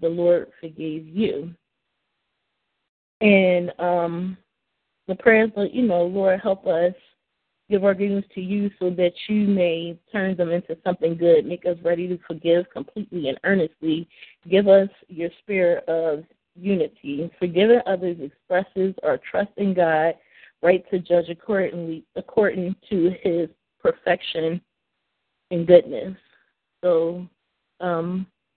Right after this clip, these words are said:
I just wanna say, like, if there's anybody that you need to forgive, to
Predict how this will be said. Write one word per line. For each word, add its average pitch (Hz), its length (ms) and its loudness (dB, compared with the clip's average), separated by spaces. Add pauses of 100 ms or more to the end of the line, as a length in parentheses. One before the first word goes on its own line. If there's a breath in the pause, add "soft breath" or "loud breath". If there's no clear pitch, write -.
(260)
I 214 80 2
just 214 240 4
wanna 208 240 0
say, 214 160 0
like, 175 240 0
if 180 200 -6
there's 196 320 2 (800)
anybody 240 540 4
that 214 360 -6
you 214 80 -4
need 208 160 -2
to 196 80 -10
forgive, 202 640 -4 (120)
to 165 380 -2